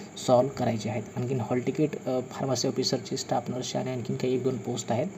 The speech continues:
त्यांचे हॉल तिकीट आलेले नाहीत. हॉल तिकीट आल्यानंतर आणखीन डिटेलमध्ये आपल्याला समजेल की त्याच्यामध्ये negative system आहे किंवा negative system नाही. पण जेवढी आता सध्या माहिती मला भेटते किंवा बाकीच्या पोस्टच्या हॉल तिकीटवरून, तर कदाचित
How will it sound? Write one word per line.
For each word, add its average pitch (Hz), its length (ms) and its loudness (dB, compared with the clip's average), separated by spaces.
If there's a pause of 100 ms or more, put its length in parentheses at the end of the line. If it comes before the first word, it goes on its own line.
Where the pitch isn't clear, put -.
(480)
त्यांचे 120 220 0
हॉल 120 220 2
तिकीट 139 240 0
आलेले 127 280 2
नाहीत. 131 260 0 (680)
हॉल 127 140 2
तिकीट 151 200 2
आल्यानंतर 139 340 4
आणखीन 131 460 0
डिटेलमध्ये 135 420 2
आपल्याला 131 220 4
समजेल 131 440 0
की 123 60 -4
त्याच्यामध्ये 127 420 -2
negative 123 380 2
system - 440 0
आहे 131 260 4 (460)
किंवा 135 180 4
negative 127 400 2
system 123 300 -4
नाही. 117 120 2
पण 127 340 -2
जेवढी 127 220 6
आता 135 180 2
सध्या 139 240 2
माहिती 143 540 2 (480)
मला 123 200 -2
भेटते 123 440 2
किंवा 135 220 -2
बाकीच्या 123 320 0
पोस्टच्या 123 360 -2
हॉल 120 180 0
तिकीटवरून, 123 400 0
तर - 500 -12
कदाचित 143 320 6